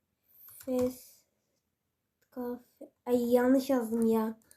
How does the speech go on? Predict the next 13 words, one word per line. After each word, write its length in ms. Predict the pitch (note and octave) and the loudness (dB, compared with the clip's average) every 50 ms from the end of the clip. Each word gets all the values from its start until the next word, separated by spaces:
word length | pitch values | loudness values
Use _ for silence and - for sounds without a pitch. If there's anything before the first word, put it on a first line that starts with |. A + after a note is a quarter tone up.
| _ _ _ - | _ _ _ -4
Dostlarım, 380 | C#4 C4+ - D#4+ C#4+ C4 B3+ | -2 0 2 2 2 2 2
bazen 320 | B3+ C4 C4+ C#4 C#4+ C#4+ C4+ | 0 0 -2 0 -2 -2 -4
hata 320 | - C4 B3+ - C4+ C4+ | -4 -8 -8 -4 -2 0
yapabiliyorum. 760 | C4+ B3 B3+ - B3 B3+ C4 B3+ C#4 C4+ B3 A#3 A#3+ B3+ B3+ _ _ _ _ _ - _ _ _ _ _ _ _ - | 0 0 -2 -4 -8 -6 -2 0 0 2 2 0 -2 -4 -6 _ _ _ _ _ -20 _ _ _ _ _ _ _ -16
Yani 100 | A#3+ - | -14 -8
o 120 | - A#3+ A#3+ | -4 -2 -2
yüzden 240 | A#3+ A#3+ A#3+ A#3+ | 0 0 0 -2
bana 180 | A#3+ A#3+ A#3+ A#3+ | 0 0 -2 -2
bir 60 | A#3+ | -2
şey 160 | A#3 - B3 | -4 -8 -2
demeyiniz. 480 | B3 B3 B3 A#3 A3+ A#3 B3+ C#4 - _ _ _ _ _ _ _ _ _ _ _ _ _ _ _ _ _ _ _ _ _ | -2 0 0 0 0 -2 -2 -4 -8 _ _ _ _ _ _ _ _ _ _ _ _ _ _ _ _ _ _ _ _ _
Kafesten 2500 | _ - B3+ A#3+ A#3 - - B3+ B3 B3 B3 B3 - - - _ _ _ _ _ _ _ _ _ _ _ _ _ _ _ _ _ _ _ _ _ _ _ _ _ _ _ _ _ _ - - B3 B3 B3+ C4 - - - _ _ _ _ _ _ _ _ _ _ _ _ - - _ _ _ _ _ _ _ _ _ _ _ _ _ _ _ _ _ _ _ _ _ _ | _ -12 -12 -12 -12 -12 -10 -6 -6 -4 -6 -6 -10 -20 -20 _ _ _ _ _ _ _ _ _ _ _ _ _ _ _ _ _ _ _ _ _ _ _ _ _ _ _ _ _ _ -12 -10 -6 -6 -6 -6 -8 -10 -20 _ _ _ _ _ _ _ _ _ _ _ _ -20 -20 _ _ _ _ _ _ _ _ _ _ _ _ _ _ _ _ _ _ _ _ _ _
kaçıp, 2250 | - - B3 A#3+ A#3 A#3 A3+ - - _ _ _ _ _ _ _ _ _ _ _ _ _ _ _ _ _ _ _ _ _ _ _ _ _ _ _ _ - - C#4 C#4 C4+ - - | -14 -10 -8 -8 -8 -8 -10 -12 -14 _ _ _ _ _ _ _ _ _ _ _ _ _ _ _ _ _ _ _ _ _ _ _ _ _ _ _ _ -14 -6 -6 -6 -6 -6 -10